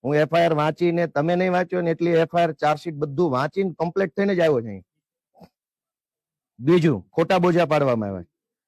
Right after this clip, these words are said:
કેટલાક ગામોની અંદર મૂળ બ્લોકમાં તમારી બેંકે નોટિસ આપી છે, ત્રીજી પેઢીએ ભાઈઓ ભાગ પડી ગયો છે, પૈકી એક, પૈકી બે થઈ ગયું છે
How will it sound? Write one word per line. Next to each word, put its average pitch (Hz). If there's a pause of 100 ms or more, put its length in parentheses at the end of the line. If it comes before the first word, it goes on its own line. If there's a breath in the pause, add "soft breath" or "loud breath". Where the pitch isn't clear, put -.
(520)
કેટલાક 208
ગામોની 202
અંદર 208
મૂળ 180
બ્લોકમાં 202
તમારી 185
બેંકે 175
નોટિસ 151
આપી 107
છે, 98 (920)
ત્રીજી 180
પેઢીએ 208
ભાઈઓ 175
ભાગ 208
પડી 165
ગયો 120
છે, 107 (360)
પૈકી 202
એક, 214
પૈકી 202
બે 196
થઈ 190
ગયું 139
છે 104